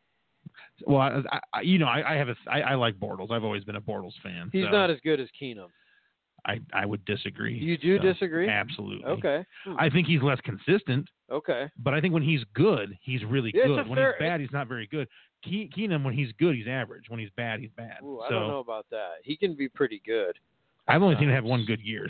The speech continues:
Speaker 1: so it's hard for me to really think of
Speaker 2: Yeah,
Speaker 1: Keenum
Speaker 2: no,
Speaker 1: as
Speaker 2: it's
Speaker 1: being
Speaker 2: a,
Speaker 1: successful.
Speaker 2: it's a valid argument on both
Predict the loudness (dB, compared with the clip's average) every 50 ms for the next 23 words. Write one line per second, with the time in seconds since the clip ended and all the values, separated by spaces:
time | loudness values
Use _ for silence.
0 | -8 -6 -6 -6 -4 0 0 0 0 -2 -4 -6 -6 -6 -6 -6 -6 -6 -8 -10
1 | _ _ _ _ _ _ _ _ _ _ _ _ 0 0 2 2 4 4 4 6
2 | 6 4 4 4 4 6 6 4 2 2 0 -2 -4 -4 -8 -8 -4 -4 -4 -2
3 | -2 -6 -2 0 2 2 4 2 2 2 0 -2 -2 -4 -8 -12 -12 -14 -12 -14
4 | -14 -10 -6 -6 -6 -6